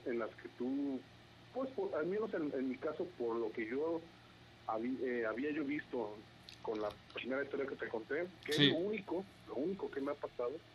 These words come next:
Speaker 1: este, pues, yo me quedaba con esa duda de que, oye, yo en ese momento, por ejemplo, cuando vi la sombra,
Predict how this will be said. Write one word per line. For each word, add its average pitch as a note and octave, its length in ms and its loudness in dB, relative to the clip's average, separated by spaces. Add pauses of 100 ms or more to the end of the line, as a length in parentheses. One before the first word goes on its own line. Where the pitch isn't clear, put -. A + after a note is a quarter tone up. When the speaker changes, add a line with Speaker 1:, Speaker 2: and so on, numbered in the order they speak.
(840)
Speaker 1:
este, A2 580 -2 (3000)
pues, C#3+ 180 0 (380)
yo F#3 460 2
me D3 100 0
quedaba D#3 320 2
con D3 180 0
esa C#3+ 180 0
duda C#3 300 2
de A2 120 2
que, A2+ 380 0
oye, C3+ 400 2 (260)
yo D#3+ 500 2
en B2+ 160 2
ese C#3+ 120 0
momento, D3 260 0
por A#2+ 160 -2
ejemplo, D3 220 -2
cuando A2+ 220 -2
vi B2 120 2
la D3 80 0
sombra, C3 360 -2